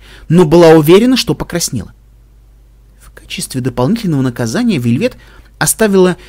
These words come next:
меня лежать на полу, обратив своё внимание на ксенит. Зебра до сих пор была без сознания.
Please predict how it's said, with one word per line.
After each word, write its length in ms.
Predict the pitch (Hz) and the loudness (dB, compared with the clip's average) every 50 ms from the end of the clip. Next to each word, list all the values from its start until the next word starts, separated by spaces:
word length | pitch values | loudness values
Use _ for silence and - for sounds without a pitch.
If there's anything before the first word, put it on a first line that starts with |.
| - _ | -14 _
меня 280 | - 160 185 202 214 208 | 0 2 2 4 4 4
лежать 300 | 175 170 151 147 156 151 | 4 2 2 0 -2 -2
на 120 | - 156 139 | -4 -8 -8
полу, 360 | - - 143 185 254 269 - _ | -4 -4 -4 -4 -4 -6 -8 _
обратив 440 | - 123 120 120 127 131 - 202 - | -6 -6 -4 -4 -6 -6 -8 -10 -10
своё 180 | - - 143 127 | -6 -6 -6 -4
внимание 360 | 120 123 123 147 175 180 170 | -2 -2 -2 -2 -2 -4 -4
на 60 | 165 | -6
ксенит. 460 | - - - - 151 135 110 - - - _ _ _ _ _ _ _ _ _ | -6 -6 -6 -4 -4 -4 -6 -6 -10 -20 _ _ _ _ _ _ _ _ _
Зебра 440 | 107 98 101 101 127 180 180 165 127 | -12 -10 -8 -6 -6 -6 -6 -6 -8
до 80 | 117 | -6
сих 220 | 117 - 117 113 - | -8 -8 -8 -10 -10
пор 220 | - 170 160 127 | -8 -8 -8 -6
была 240 | 113 113 113 120 113 | -4 -4 -2 -2 -2
без 120 | 110 110 | -4 -6
сознания. 460 | - - 123 120 117 101 90 87 - | -6 -6 -6 -6 -6 -6 -8 -10 -14